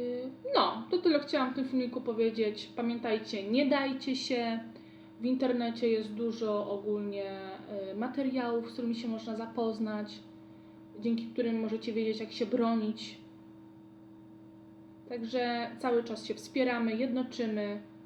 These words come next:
i walczymy z tym Matrixem i z tymi globalistami i z tymi satanistami. Nie damy się im, pokonamy ich własną bronią.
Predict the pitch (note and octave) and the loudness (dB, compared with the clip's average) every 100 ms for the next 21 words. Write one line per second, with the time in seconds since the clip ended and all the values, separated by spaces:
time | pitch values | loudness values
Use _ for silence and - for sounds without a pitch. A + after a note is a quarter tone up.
0 | - B3+ C4+ B3+ - A3 G3+ F#3+ G3 - | -6 0 4 4 2 0 0 -2 -4 -8
1 | - G#3 G3+ - A2 - - G#3+ G#3 - | -8 -6 -4 -6 -6 -8 -6 -6 -6 -8
2 | - G3+ G3+ G#3+ G#3+ G#3 G#3 - F#3+ G3 | -8 -6 -2 0 2 0 -2 -4 -6 -6
3 | G3 G#3 - - - - - - G#3 G3+ | -8 -10 -16 -20 -20 -16 -12 -6 -4 -4
4 | - A3 A3 G#3 G#3 - G3 G3+ G3 G3 | -4 -4 -2 -2 -4 -4 -2 -2 -4 -6
5 | - - - - - - - - B3+ B3+ | -12 -18 -20 -20 -20 -20 -12 0 4 6
6 | B3 A#3 A3 - A3+ G#3+ G#3+ G#3+ - - | 6 4 2 0 0 2 2 0 -2 -10
7 | - - - - C4 B3+ B3+ A#3+ A3+ A3+ | -18 -20 -20 -8 -4 0 2 4 2 2
8 | G#3+ G#3 A#3 A3+ - F#3+ F#3 E3+ E3 | -2 0 2 2 -2 -6 -6 -6 -8